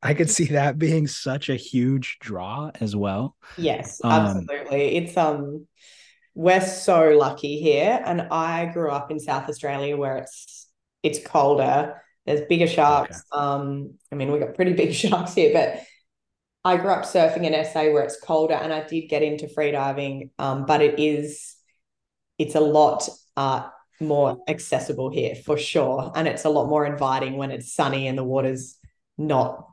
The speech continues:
Speaker 2: t-, twelve degrees. <laughs>
Speaker 1: Right.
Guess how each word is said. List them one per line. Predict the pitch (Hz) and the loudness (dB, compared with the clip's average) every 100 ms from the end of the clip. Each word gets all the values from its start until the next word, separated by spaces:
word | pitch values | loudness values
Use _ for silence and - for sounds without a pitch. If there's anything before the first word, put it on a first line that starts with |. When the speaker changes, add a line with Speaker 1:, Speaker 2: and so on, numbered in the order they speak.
| - | -16
Speaker 2:
t-, | 156 - | -14 -12
twelve | - 147 131 | -2 0 0
degrees. | 147 - - 196 240 - 220 | -2 -2 0 2 4 4 2
<laughs> | 302 - - - - - _ _ _ | 0 -2 -4 -12 -18 -18 _ _ _
Speaker 1:
Right. | 104 147 - | -6 -6 -6